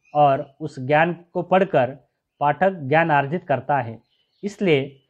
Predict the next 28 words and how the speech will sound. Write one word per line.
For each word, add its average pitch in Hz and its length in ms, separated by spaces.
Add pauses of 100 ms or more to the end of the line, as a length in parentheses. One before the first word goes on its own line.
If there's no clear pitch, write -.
(320)
ग्रंथों 170 480
को 202 260
गुरु 135 340
मा-, 165 240
कहा 135 140
जाता 120 300
है, 110 160 (280)
यानी 170 180
साहित्य, 170 380 (340)
साहित्य 156 240
पढ़कर 202 440 (500)
किसी 190 260
को 151 360
जो 131 160
ज्ञान 165 260
होता 151 320
है, 127 360 (220)
जीवन 143 360
का 156 120
अनुभव 165 220
मिलता 151 320
है, 131 360 (200)
जीवन 151 360
के 185 100
लिए 190 100
उपदेश 170 400
मिलता 151 280
है। 131 360